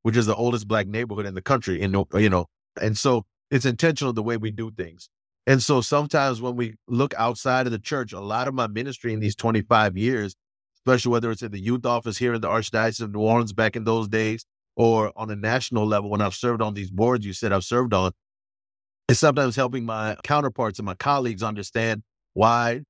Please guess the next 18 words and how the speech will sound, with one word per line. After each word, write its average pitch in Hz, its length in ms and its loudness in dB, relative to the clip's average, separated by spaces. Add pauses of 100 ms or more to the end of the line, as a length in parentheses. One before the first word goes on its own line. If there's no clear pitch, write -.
Black 110 280 -2
Catholics 113 460 -2
may 107 140 -2
not 104 220 -2
feel 110 440 2 (300)
welcomed 127 500 0
or 110 560 0
included 120 560 0
in 104 260 -6 (520)
the 92 400 4
events, 117 480 2
national 117 400 0
events, 107 300 -2
or 110 40 -2
other 107 160 -4
things 98 240 -6
like 92 180 -2
that. 98 200 2